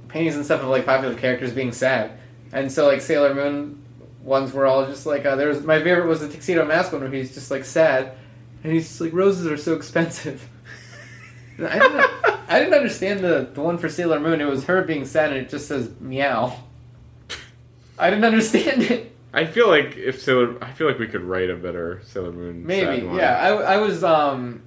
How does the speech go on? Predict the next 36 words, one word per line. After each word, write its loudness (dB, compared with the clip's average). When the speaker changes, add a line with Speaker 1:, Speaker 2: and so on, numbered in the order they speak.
Speaker 1:
I 2
was 2
looking 0
at 0
it. 0
I 4
was -4
like, -8
"Did -12
Luna -6
die -4
and, -4
like, -8
I -2
didn't -4
know 0
about 0
it?" 0
Speaker 2:
Oh, -2
did 0
Luna 2
die? -2
Speaker 1:
No. 0
Speaker 2:
Oh. 0
Speaker 1:
Spoilers. -2
Luna -4
doesn't -6
die. -6
Speaker 2:
Yeah, 2
I -4
was, -8
yeah. 2
Un-, -2
non-spoiler. 2
Speaker 1:
Yeah, -8
yeah. -8